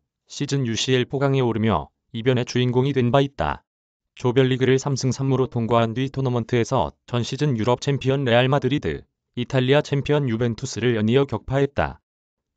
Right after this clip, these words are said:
토트넘 호스퍼와의 사 강전에서도 원정에서 열린 일 차전을 승리하며 기선 제압에 성공했다.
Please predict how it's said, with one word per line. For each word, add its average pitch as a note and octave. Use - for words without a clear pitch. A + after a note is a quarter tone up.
토트넘 C3+
호스퍼와의 B2+
사 C3+
강전에서도 B2
원정에서 A#2
열린 B2+
일 A#2
차전을 B2+
승리하며 C#3+
기선 B2
제압에 A#2+
성공했다. C#3+